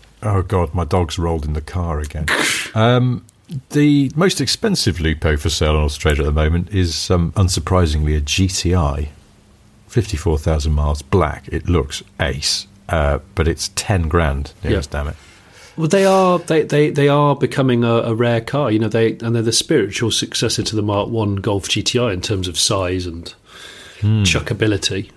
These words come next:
Speaker 2: And I, yeah, they're cool. They're cool.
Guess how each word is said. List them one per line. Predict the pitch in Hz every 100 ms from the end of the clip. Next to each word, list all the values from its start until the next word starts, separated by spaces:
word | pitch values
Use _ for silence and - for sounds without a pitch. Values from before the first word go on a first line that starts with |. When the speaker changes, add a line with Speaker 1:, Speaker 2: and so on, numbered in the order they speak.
| _ -
Speaker 2:
And | 127
I, | 113 110 - - -
yeah, | 131 95 87
they're | 95
cool. | - 87 80 - -
They're | -
cool. | - - -